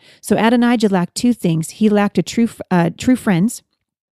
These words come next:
right? Because you could see in verse five, he recruited these fifty guys to run behind him. And that's why I said they, they were idiots, because you would think that one of them, at some point, one of his friends, if they were really his friends, would have said, "Dude, this is a bad idea.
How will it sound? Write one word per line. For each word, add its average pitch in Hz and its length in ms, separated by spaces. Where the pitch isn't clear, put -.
right? 196 240
Because 196 240
you 196 60
could 190 140
see 214 140
in 202 80
verse 190 220
five, 175 300
he 196 100
recruited 190 380
these 165 180
fifty 175 500
guys 170 280
to 165 80
run 160 200
behind 160 320
him. 151 120
And 151 80
that's 175 160
why 160 100
I 151 60
said 151 260
they, 160 120
they 175 120
were 156 160
idiots, 160 380
because 190 260
you 220 60
would 202 100
think 277 160
that - 160
one 262 160
of 226 80
them, 165 180
at - 160
some 302 360
point, 233 360
one 220 180
of 226 100
his 202 180
friends, 180 260
if - 140
they 185 80
were 170 140
really 202 240
his 165 180
friends, 123 400
would 220 80
have 180 100
said, 165 320
"Dude, 220 360
this 269 100
is - 60
a 170 40
bad 208 240
idea. 214 440